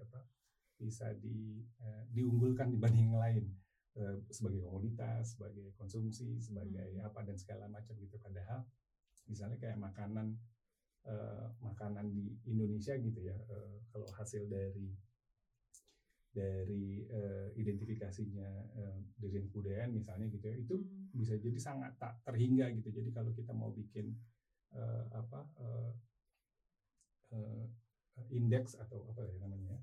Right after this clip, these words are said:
Speaker 1: eh, ngumpulin gitu daftarnya gitu jadi kamus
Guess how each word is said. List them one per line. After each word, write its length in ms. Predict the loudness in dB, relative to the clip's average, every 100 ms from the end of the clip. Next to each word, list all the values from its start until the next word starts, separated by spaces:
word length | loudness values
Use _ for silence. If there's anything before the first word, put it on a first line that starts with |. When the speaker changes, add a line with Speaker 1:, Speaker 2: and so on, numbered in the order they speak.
| -8
Speaker 1:
eh, 280 | -8 -8 -8 -10 -4
ngumpulin 640 | 4 6 6 4 4 4 4
gitu 160 | 2
daftarnya 560 | 2 0 -2 -2 0 0
gitu 180 | -2 -4
jadi 220 | -2 -4 -4
kamus 420 | -6 -6 -6 -8